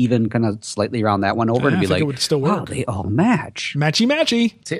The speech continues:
Speaker 3: I think
Speaker 1: Wow.
Speaker 3: you should run a chamfer on the corner and then a groove down the center of the chamfer with some highly figured bird's eye maple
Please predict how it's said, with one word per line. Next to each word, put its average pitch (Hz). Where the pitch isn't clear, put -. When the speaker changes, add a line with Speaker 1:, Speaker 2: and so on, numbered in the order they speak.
Speaker 3:
I 170
think 202
Speaker 1:
Wow. 196
Speaker 3:
you 190
should 127
run 131
a 113
chamfer 135
on 123
the 110
corner 117
and 107
then 104
a 98
groove 127
down 120
the 113
center 135
of 110
the 110
chamfer 110
with 90
some 95
highly 135
figured 110
bird's 107
eye 101
maple 98